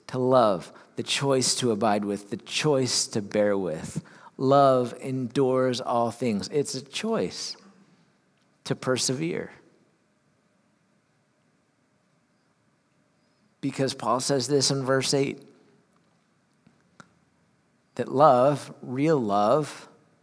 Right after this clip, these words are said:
never fails. And, and we talked about this two weeks ago,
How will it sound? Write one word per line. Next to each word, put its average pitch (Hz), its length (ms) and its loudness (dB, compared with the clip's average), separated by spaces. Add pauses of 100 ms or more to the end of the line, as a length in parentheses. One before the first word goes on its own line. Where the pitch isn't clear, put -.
(540)
never 123 280 -2
fails. 98 720 -6 (1900)
And, 127 160 -6
and 139 140 -2
we 151 80 0
talked 160 320 2
about 143 280 4
this 123 260 0
two 117 200 0
weeks 107 260 0
ago, 90 340 -2